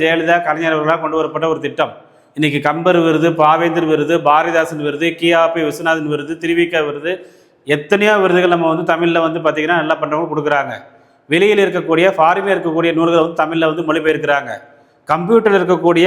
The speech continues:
அந்த கீவேர்ட்ஸ் இருக்கக்கூடிய அனைத்து கீலையும் வந்து பார்த்தீங்கன்னா தமிழ்ல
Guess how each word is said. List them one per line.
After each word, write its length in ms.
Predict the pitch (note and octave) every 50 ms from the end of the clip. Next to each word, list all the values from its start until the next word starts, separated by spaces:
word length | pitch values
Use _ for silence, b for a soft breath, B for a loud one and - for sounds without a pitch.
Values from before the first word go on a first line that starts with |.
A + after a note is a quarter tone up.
| F#3+ F3+
அந்த 140 | E3 E3 D#3+ E3 - -
கீவேர்ட்ஸ் 560 | G3+ A3+ A3+ G#3+ F#3+ F#3 F3 E3+ E3+ E3+ - E3+
இருக்கக்கூடிய 420 | E3 D#3+ D#3+ D#3 D3 D#3+ D#3+ E3+ E3 D3+
அனைத்து 320 | D3 E3 F#3+ G3+ G3+ G3+ F#3+ F3 -
கீலையும் 280 | E3+ F3 F3+ F3+ E3+ E3+
வந்து 120 | E3 E3 D#3
பார்த்தீங்கன்னா 320 | D3+ D3 F3 F#3 F3 D3+
தமிழ்ல 260 | D3+ E3+ G3 G3+ G3+